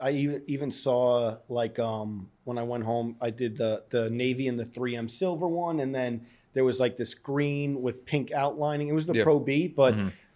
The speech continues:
Speaker 1: the Nike S B totally accelerated it.
Speaker 3: Yeah.
Speaker 1: But Finish Line, when I worked there, had all those
Speaker 2: Yeah.
Speaker 1: Pro Bs, which
Speaker 3: Exact-, and this is
Speaker 1: Yeah.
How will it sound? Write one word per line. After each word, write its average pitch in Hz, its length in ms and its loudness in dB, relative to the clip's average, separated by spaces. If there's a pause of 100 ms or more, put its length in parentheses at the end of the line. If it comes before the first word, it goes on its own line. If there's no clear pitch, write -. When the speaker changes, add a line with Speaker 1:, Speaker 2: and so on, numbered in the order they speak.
(280)
Speaker 1:
the 131 200 6
Nike 139 480 4
S 127 220 -2
B 120 540 -2 (100)
totally 127 360 2
accelerated 143 720 0
it. 208 180 2
Speaker 3:
Yeah. 95 240 4
Speaker 1:
But 139 160 6
Finish 165 380 0
Line, 123 300 2
when 120 120 -2
I 117 80 0
worked 127 260 4
there, 113 140 4
had 120 180 4
all 113 160 0
those 110 180 -4
Speaker 2:
Yeah. 101 120 8
Speaker 1:
Pro 117 120 4
Bs, 101 360 -8
which 110 240 -4
Speaker 3:
Exact-, 139 340 6
and 139 100 4
this 170 140 4
is - 60 4
Speaker 1:
Yeah. 110 140 2